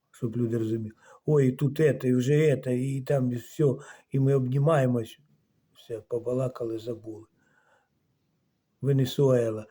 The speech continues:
Розділили країну теж на дві частини, показували по телеку, там, ой, ой, ой, от уже той захват, і цей.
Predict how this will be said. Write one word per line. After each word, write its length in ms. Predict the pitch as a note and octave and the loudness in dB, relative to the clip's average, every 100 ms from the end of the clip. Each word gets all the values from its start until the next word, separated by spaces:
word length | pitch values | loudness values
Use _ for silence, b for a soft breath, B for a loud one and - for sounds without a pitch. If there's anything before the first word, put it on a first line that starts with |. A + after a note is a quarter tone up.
| B B | B B
Розділили 600 | C3 A#2 B2+ D3 D3 C3+ | -2 0 2 4 6 4
країну 440 | B2+ C#3 C#3 C3 B2+ | 2 2 4 4 2
теж 240 | C3 A2+ | 0 0
на 120 | B2 | 0
дві 220 | A#2 B2 A#2+ | 0 -2 -2
частини, 600 | B2 - - D3 B2 - B - | -2 -4 0 2 0 -4 B -12
показували 540 | - C3+ A#2 B2 B2 | 0 2 4 2 2
по 140 | - B2 | -2 -4
телеку, 540 | D#3 C#3 B2 A#2+ A#2 B B B - | 0 0 0 -2 -6 B B B -2
там, 360 | A#2+ A2+ A2 D#3 | -2 -2 -8 -2
ой, 240 | D3+ C3+ | 0 2
ой, 220 | C#3+ C#3 | 2 4
ой, 300 | B2+ C3+ C#3 | 2 0 2
от 300 | C#3+ C#3+ C3 | 2 2 2
уже 180 | B2+ C3 | 0 0
той 240 | - E3 | 2 2
захват, 460 | A#2+ C3+ - B2+ B2 | 2 0 2 0 0
і 60 | B2 | -6
цей. 380 | - D3+ - | 0 0 0